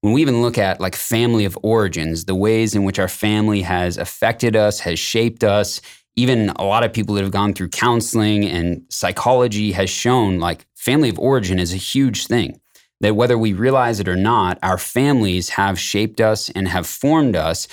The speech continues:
And so we wanna have a conversation around family. Family is a gift from God. It's something that God has given us. It's a beautiful gift. It's a way in which we get to live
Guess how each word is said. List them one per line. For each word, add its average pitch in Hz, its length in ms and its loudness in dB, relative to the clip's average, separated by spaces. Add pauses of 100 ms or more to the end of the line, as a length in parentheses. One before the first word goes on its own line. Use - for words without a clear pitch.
(220)
And 107 120 0
so 131 100 0
we 120 180 0
wanna 185 240 2
have 123 140 2
a 95 60 -2
conversation 107 1120 0
around 101 520 2
family. 120 580 -2 (300)
Family 127 440 2
is 101 160 0
a - 80 -4
gift 110 280 -2
from 92 240 0
God. 98 360 0
It's 101 180 -4
something 117 340 0
that 95 140 -2
God 101 260 0
has 98 300 -2 (300)
given 123 320 2
us. 143 240 0
It's - 140 -8
a 101 40 0
beautiful 127 520 0
gift. 120 360 0
It's - 160 -6
a 98 60 2
way 107 320 2
in 104 140 2
which 101 240 -2
we 98 200 0
get 110 240 -2
to 95 100 -2
live 104 420 0